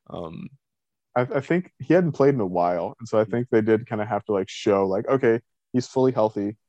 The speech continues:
Speaker 1: He's
Speaker 2: right?
Speaker 1: still
Speaker 2: Like, he's, he's
Speaker 1: alive and can
Speaker 2: Yeah, he's,
Speaker 1: shoot the
Speaker 2: he's
Speaker 1: three, so.
Speaker 2: he can still play. Like, please, please give us a second round pick.
Speaker 1: <laughs> Yes, pretty much. Um, the, like, do you have any, like, inclinations that, that any, anybody would be on the move? Like, I know,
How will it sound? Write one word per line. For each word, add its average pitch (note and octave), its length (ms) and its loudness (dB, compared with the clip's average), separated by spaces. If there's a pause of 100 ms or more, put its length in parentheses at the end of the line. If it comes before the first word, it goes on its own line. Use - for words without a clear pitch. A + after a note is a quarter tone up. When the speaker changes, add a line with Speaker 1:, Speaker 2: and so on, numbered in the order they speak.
(120)
Speaker 1:
He's B2 200 -8
Speaker 2:
right? G#2 100 2
Speaker 1:
still E3 240 4
Speaker 2:
Like, D#3+ 260 4
he's, G2 100 2
he's - 80 -14
Speaker 1:
alive - 120 -16
and A#2+ 160 -6
can C3 140 -2
Speaker 2:
Yeah, A2+ 60 4
he's, A#2+ 200 0
Speaker 1:
shoot C#3+ 80 -2
the D#3 60 4
Speaker 2:
he's E3 100 6
Speaker 1:
three, G2 340 -4
so. F2+ 300 -14
Speaker 2:
he C3+ 80 -4
can C3+ 140 -4
still D#3 260 4
play. D3 540 2
Like, A2+ 180 -2 (120)
please, C3 200 2 (100)
please B2 220 0
give A#2 200 0
us A2+ 120 -2
a A2+ 60 -4
second G#2+ 300 -4
round G2+ 220 -4
pick. - 180 -10 (420)
Speaker 1:
<laughs> D#3 560 -2
Yes, E2+ 400 -12 (560)
pretty F#2+ 160 -14
much. - 340 -16 (600)
Um, G2+ 380 -4 (220)
the, B2+ 120 -2
like, C3+ 260 0
do B2 100 -2
you D#3+ 60 6
have F3+ 100 4
any, F3 100 0
like, D3+ 160 2
inclinations B2+ 760 -4
that, G2 420 -4
that F2+ 140 -8
any, F#2+ 260 -10 (140)
anybody F#2+ 340 -8
would F#2 80 -8
be G2 80 -10
on F#2+ 100 -12
the F2 80 -16
move? B2+ 340 -10
Like, G2+ 160 -8
I G2+ 80 -10
know, G2+ 440 -6